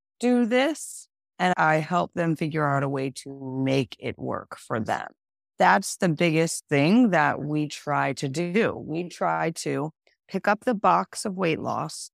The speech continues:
and insert ourselves. We try to pick up the box of gut health and insert ourselves.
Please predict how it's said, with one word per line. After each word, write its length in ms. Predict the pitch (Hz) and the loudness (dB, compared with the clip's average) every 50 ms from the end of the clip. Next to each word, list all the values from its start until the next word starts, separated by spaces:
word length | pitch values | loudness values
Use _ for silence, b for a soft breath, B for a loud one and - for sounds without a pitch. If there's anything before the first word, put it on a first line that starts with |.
| _ _ _ _ _ _ | _ _ _ _ _ _
and 160 | - 156 160 - - | -4 -4 -4 -4 -2
insert 600 | - 220 214 214 214 196 - - 156 139 120 - | -2 2 4 4 4 2 2 0 -2 -2 -2 -4
ourselves. 920 | - - 117 127 - - - 120 117 110 - 175 - - - - - - _ _ _ _ _ | -6 -8 -8 -8 -8 -6 -6 -6 -6 -6 -8 -10 -12 -14 -14 -14 -16 -18 _ _ _ _ _
We 160 | - 170 196 196 | 2 2 2 2
try 260 | 170 - 214 180 170 | 2 2 2 2 2
to 140 | 160 - 170 | 2 -2 -4
pick 240 | - - 180 165 - | -4 -4 -4 -2 -2
up 120 | 196 190 | -2 -2
the 80 | 220 202 | -4 -2
box 360 | 175 190 185 185 185 - - | 0 0 0 0 0 -4 -8
of 140 | 208 185 - | -10 -6 -2
gut 180 | - 170 165 | 0 0 0
health 320 | 151 156 151 135 151 151 - - | 0 -2 -4 -6 -6 -8 -10 -10
and 160 | 180 - - - | -10 -10 -6 -4
insert 580 | - 220 220 214 214 202 - - 160 135 113 - | -2 0 2 2 2 2 0 -2 -4 -4 -4 -4
ourselves. 460 | - 123 131 - 147 135 123 139 - | -6 -8 -8 -6 -6 -6 -8 -8 -12